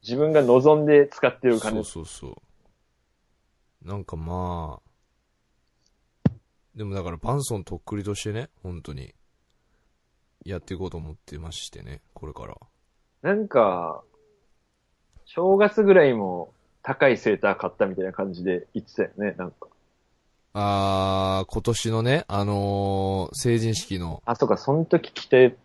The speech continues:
Speaker 2: 成人式じゃねえわ、あの、同窓会だ。
Speaker 1: はいはい。
Speaker 2: うん。いや、あの時着てた服、ほとんど売りましたけどね。もう、着ないと思って。
Speaker 1: え？セーターは？
Speaker 2: セーターはあるかな。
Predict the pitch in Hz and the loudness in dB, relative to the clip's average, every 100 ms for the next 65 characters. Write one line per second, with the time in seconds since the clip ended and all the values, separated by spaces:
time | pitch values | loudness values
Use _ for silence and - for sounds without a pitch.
0 | _ - 123 123 127 113 98 90 85 82 | _ -6 -2 0 -2 -2 -4 -4 -6 -8
1 | 82 80 107 110 113 113 113 107 90 120 | -8 -6 -2 0 0 0 2 2 2 4
2 | 98 - - _ _ _ _ _ _ _ | 4 2 -10 _ _ _ _ _ _ _
3 | 82 82 - _ _ _ _ _ _ _ | -10 -10 -12 _ _ _ _ _ _ _
4 | _ _ - 120 196 226 277 180 - - | _ _ -4 0 0 0 -2 -4 -6 -4
5 | 190 180 - 123 - - - 151 220 135 | 0 -2 -2 -6 -6 -10 -4 -2 0 0
6 | 101 107 107 107 80 - - _ - 92 | 0 -2 -4 -6 -8 -12 -18 _ -10 -10
7 | - _ _ _ - 127 123 117 87 71 | -10 _ _ _ -8 0 2 0 -4 -8
8 | - - - _ _ _ _ _ _ - | -18 -20 -20 _ _ _ _ _ _ 2
9 | 117 - 80 - - _ _ _ _ _ | 4 6 2 -2 -8 _ _ _ _ _
10 | _ _ - - 247 277 - 160 110 90 | _ _ -6 -2 0 -2 0 4 4 4
11 | 85 90 87 65 57 | -4 -6 -8 -10 -14